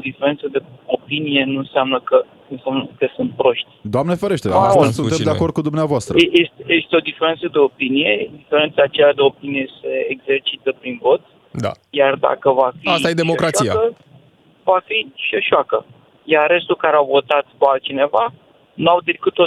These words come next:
Speaker 1: singură soluție, să o accepte pe o șoșoacă.
Speaker 3: Și să
Speaker 2: Da.
Speaker 3: aștepte
Speaker 1: Bun.
Speaker 3: următoarele alegeri.
Speaker 1: Bun, eu cunosc susținători ai șoșoacă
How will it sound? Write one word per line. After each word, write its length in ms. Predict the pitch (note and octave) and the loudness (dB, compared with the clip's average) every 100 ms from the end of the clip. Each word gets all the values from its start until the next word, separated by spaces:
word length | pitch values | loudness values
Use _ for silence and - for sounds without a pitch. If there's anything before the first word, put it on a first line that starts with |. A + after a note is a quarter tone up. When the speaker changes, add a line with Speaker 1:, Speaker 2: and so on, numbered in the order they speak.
| - | 0
Speaker 1:
singură 280 | F3 E3+ E3 F3 | 2 2 2 2
soluție, 400 | D3 B2+ B2 - _ _ _ - | 2 2 0 -2 _ _ _ 0
să 60 | B2 | 2
o 60 | A2 | 2
accepte 340 | - G3+ - - | -2 -2 2 2
pe 60 | A3 | 2
o 20 | G#3 | 2
șoșoacă. 380 | G3+ - A2+ - - | -2 0 -2 -4 -10
Speaker 3:
Și 100 | D3 - | -6 -2
să 40 | |
Speaker 2:
Da. 60 | A#2+ | 0
Speaker 3:
aștepte 360 | - G#3 G3 F3+ | 0 -4 -4 0
Speaker 1:
Bun. 100 | E3+ | 2
Speaker 3:
următoarele 520 | D#3 D#3+ G3 F#3+ F#3+ | 0 -2 -2 -2 -2
alegeri. 420 | F3 G#2 F#2 F2+ - _ _ _ _ _ _ _ - E3 | -2 -4 -6 -8 -16 _ _ _ _ _ _ _ 0 2
Speaker 1:
Bun, 120 | C#3 - | 2 0
eu 220 | D#3+ A#3 - | 2 2 2
cunosc 300 | G#3 G#3 F#3 - - | -2 -2 -4 -10 -10
susținători 520 | F3 - D#3 D3+ F3+ | -10 -4 -4 0 2
ai 200 | E3 D3+ - | 2 0 -6
șoșoacă 600 | C#3+ - - - F3 | -10 -14 -20 -6 -4